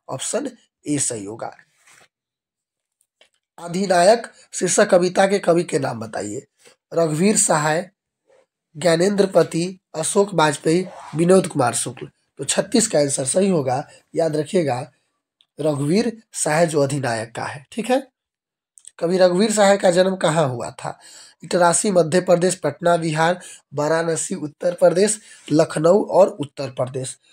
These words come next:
तो सैंतीस का आंसर याद रखिएगा, लखनऊ और उत्तर प्रदेश।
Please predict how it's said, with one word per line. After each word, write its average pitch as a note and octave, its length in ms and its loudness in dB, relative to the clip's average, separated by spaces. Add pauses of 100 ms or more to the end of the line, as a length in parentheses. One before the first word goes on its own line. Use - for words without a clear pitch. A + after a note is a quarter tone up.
(180)
तो D3 80 -6
सैंतीस F#3+ 440 0
का D#3+ 120 -4
आंसर C#3+ 300 -2
याद D#3 220 0
रखिएगा, D#3+ 460 -6 (280)
लखनऊ D#3 600 0
और G#3+ 400 2 (140)
उत्तर C#3+ 320 -10
प्रदेश। - 560 -10